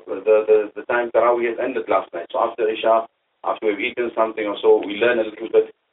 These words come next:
But the, the, the, the objective of it is that we read a specific number of times every day, learning as much as we have to, but reading to other people the Dawr, the entire para, but choosing a specific person at a specific time that will ensure punctuality.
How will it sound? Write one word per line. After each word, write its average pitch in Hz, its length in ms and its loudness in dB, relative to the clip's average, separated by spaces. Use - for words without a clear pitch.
But 104 240 0
the, 104 240 0
the, 104 140 -6
the, 104 200 -6
the 104 160 -2
objective 135 460 2
of 117 140 -4
it 113 120 -8
is 101 120 -10
that 104 200 -8
we 107 120 -6
read 127 320 -8
a - 240 -8
specific 131 520 -4
number 117 240 -2
of 104 200 2
times 113 320 -2
every 123 340 0
day, 117 260 0
learning 120 360 0
as 107 100 -4
much 113 220 -2
as 87 80 -8
we 104 120 -8
have 113 160 -10
to, 120 80 -6
but 107 200 0
reading 127 360 -4
to 117 80 -2
other 110 200 2
people 113 360 -4
the 104 160 -2
Dawr, 120 280 2
the 101 120 -4
entire 123 440 0
para, 113 400 0
but 90 160 -6
choosing 120 320 -4
a 107 80 -6
specific - 480 -8
person 123 320 0
at - 120 -6
a 101 120 -10
specific 143 520 -2
time 113 320 0
that 107 80 2
will 107 160 4
ensure 123 360 -2
punctuality. 107 720 0